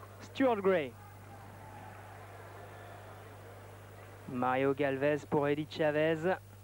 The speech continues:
Et Jordan qui va certainement tout faire pour que Chavez ne soit pas en position de shoot à trois points. Voilà, aussitôt Jordan qui monte sur lui, qui force son tir.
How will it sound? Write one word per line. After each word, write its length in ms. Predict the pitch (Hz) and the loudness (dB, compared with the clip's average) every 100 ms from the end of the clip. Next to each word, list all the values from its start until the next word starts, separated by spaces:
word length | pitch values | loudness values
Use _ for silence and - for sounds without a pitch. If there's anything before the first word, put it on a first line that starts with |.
| - - - - - - - - - | -18 -18 -18 -18 -18 -18 -18 -14 -8
Et 100 | 135 | -6
Jordan 400 | - 151 170 180 170 | 2 4 4 2 0
qui 160 | 170 | -2
va 640 | 151 160 151 143 135 131 120 - - - | 4 6 6 4 4 2 -2 -8 -16 -16
certainement 760 | - - - 202 - 180 180 202 | -16 -16 0 0 4 2 4 4
tout 200 | - 190 | 4 -2
faire 280 | - 220 208 | 4 4 4
pour 320 | - 180 - | 2 2 2
que 260 | - 170 151 | 4 6 6
Chavez 360 | - 160 202 202 | 4 4 6 4
ne 100 | 180 | 0
soit 220 | 165 170 | 2 2
pas 140 | 160 226 | 4 4
en 60 | |
position 440 | 202 196 180 165 180 | 6 2 2 -2 -2
de 60 | |
shoot 200 | - 240 202 | 0 2 2
à 60 | |
trois 200 | 175 165 | 4 2
points. 280 | 151 165 214 - - - - - - - - - | 6 4 4 0 -14 -18 -18 -18 -16 -16 -14 2
Voilà, 240 | 156 165 | 4 6
aussitôt 380 | 214 - 185 226 | 4 2 4 4
Jordan 340 | 202 208 226 240 | 6 6 6 4
qui 140 | 240 | 4
monte 180 | 233 247 | 4 4
sur 180 | - 214 | 4 4
lui, 120 | 277 | 4
qui 140 | - | 0
force 280 | 226 311 - | 2 2 2
son 160 | - 269 | 4 2
tir. 220 | 254 302 | 4 0